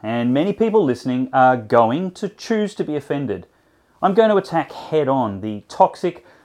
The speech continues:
lethal lies of feminism and cultural Marxism, and many people listening will be unaware how much of those lies they have believed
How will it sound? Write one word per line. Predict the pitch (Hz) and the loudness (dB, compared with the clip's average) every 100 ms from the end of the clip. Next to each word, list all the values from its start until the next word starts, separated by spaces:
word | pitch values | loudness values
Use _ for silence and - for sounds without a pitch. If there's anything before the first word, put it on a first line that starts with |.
| _ | _
lethal | 113 113 180 190 196 165 | -8 0 0 0 0 2
lies | 120 123 117 | 2 2 0
of | 123 | -4
feminism | - 101 95 98 113 120 | -4 -6 -8 -8 -6 -6
and | 131 117 110 | -4 -6 -8
cultural | - 131 127 160 | 0 0 0 -2
Marxism, | 170 175 - 110 95 113 117 _ _ _ _ - | 0 0 -2 -6 -6 -6 -10 _ _ _ _ -10
and | 101 110 | -6 -2
many | 180 240 | 0 0
people | 240 220 208 185 | 0 0 2 2
listening | 175 180 127 113 | 2 0 -4 -4
will | 117 123 | -2 -2
be | 131 131 | -2 -2
unaware | 139 135 120 139 135 | -2 -4 -4 -2 -4
how | 120 147 | -2 -4
much | 147 156 - | -2 -4 -4
of | 117 101 | -10 -2
those | 120 117 110 | 0 0 -2
lies | 113 110 110 104 107 | -2 0 0 -4 -4
they | 98 156 190 202 | 2 4 4 0
have | 147 135 | -2 -4
believed | - 120 165 180 170 | -4 0 2 0 -2